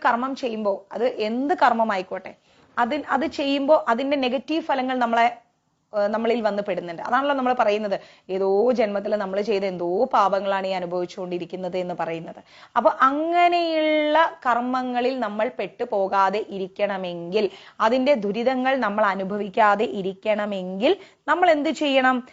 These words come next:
നമ്മൾ വേദങ്ങൾ അനുസരിച്ച് ജീവിക്കണം. ഈ പറയുന്ന ഗീതയും ഭാഗവതവും മഹാഭാരതവും എല്ലാം വേദങ്ങൾ തന്നെ. അപ്പം ആ വേദങ്ങൾ അനു-, thank you ഉമേഷ് പ്രഭു, ആ വേദങ്ങൾ അനുസരിച്ച്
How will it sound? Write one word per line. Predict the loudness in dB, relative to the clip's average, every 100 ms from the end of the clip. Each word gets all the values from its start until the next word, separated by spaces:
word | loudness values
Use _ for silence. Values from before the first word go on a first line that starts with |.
| _ -4
നമ്മൾ | 2 2
വേദങ്ങൾ | 6 6 6 4 2 2
അനുസരിച്ച് | 0 -2 -4 -6 -8
ജീവിക്കണം. | -10 -8 -8 -10 -14 -20 _ _ _ _
ഈ | -4
പറയുന്ന | 2 4 6 4
ഗീതയും | 0 0 -2 0 0 2
ഭാഗവതവും | 4 4 4 2 2 2
മഹാഭാരതവും | 0 2 4 6 4 4
എല്ലാം | 0 -2 -4 -2 0 2
വേദങ്ങൾ | 2 2 2 0 -2 -2
തന്നെ. | -4 -6 -10 _ _ _ _ 2
അപ്പം | 2 2 -4 _
ആ | 6 8 8
വേദങ്ങൾ | 6 4 4 4 0 2 2
അനു-, | 2
thank | -4 -8 -12 -8 -8
you | -6
ഉമേഷ് | -6 -4 -6
പ്രഭു, | -8 -8 -8 -14 -16 2
ആ | 6 6
വേദങ്ങൾ | 4 2 2 0 4 4
അനുസരിച്ച് | 4 2 -2 -2 -2 -6 0 2